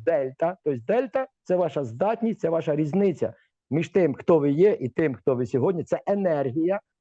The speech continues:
яка сидить всередині вас, яка, у вас було таке, що вам хочеться зробити щось таке велике.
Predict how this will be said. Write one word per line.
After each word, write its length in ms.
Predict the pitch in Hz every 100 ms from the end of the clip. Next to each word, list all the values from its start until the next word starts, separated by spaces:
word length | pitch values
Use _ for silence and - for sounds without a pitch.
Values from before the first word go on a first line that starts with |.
| _ _
яка 220 | 151 147 160
сидить 340 | 175 185 175
всередині 540 | 170 165 170 135 131
вас, 400 | 123 131 139 151
яка, 340 | 139 135 185 151 _ _ _
у 60 | 110
вас 180 | - 139
було 260 | 180 247
таке, 240 | 269 180 151
що 100 | 160
вам 140 | 156
хочеться 380 | - 220 170 151
зробити 420 | 143 180 185 156
щось 180 | - 147
таке 220 | 151 160
велике. 420 | 165 170 147 -